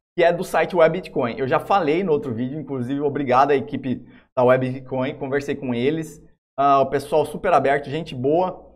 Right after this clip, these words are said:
Já já vou falar desse relatório de novembro de dois mil e dezoito, tá? Vou deixar o link na descrição. Ele tem um P D F disso tudo aqui, desse relatório. Eu achei bem interessante, eu vou falar pra vocês, tá? Certinho aqui, eu já explico.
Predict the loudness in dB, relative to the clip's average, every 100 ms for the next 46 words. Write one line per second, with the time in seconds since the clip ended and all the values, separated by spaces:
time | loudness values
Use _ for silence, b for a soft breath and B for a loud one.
0 | _ 0 4 4 4 2 0 0 2 2
1 | 0 0 -2 -2 -2 0 0 0 -4 -6
2 | -6 -8 -4 -4 -4 -4 -2 -2 -4 -10
3 | -6 0 2 2 0 -2 -10 -6 -4 -4
4 | -6 B B -10 -6 -4 -4 -4 0 4
5 | 6 6 0 -10 -10 -10 -8 -10 -8 -2
6 | -2 -2 -8 -4 -4 -4 -2 -2 0 -2
7 | -2 -4 -4 -8 -6 -6 -6 -2 -2 -2
8 | -8 -6 -6 -8 0 0 0 -6 -6 -4
9 | -4 -4 -12 b b _ _ 2 2 0
10 | -18 -20 0 2 2 -2 -6 -4 -2 -2
11 | -2 -4 -4 -4 -14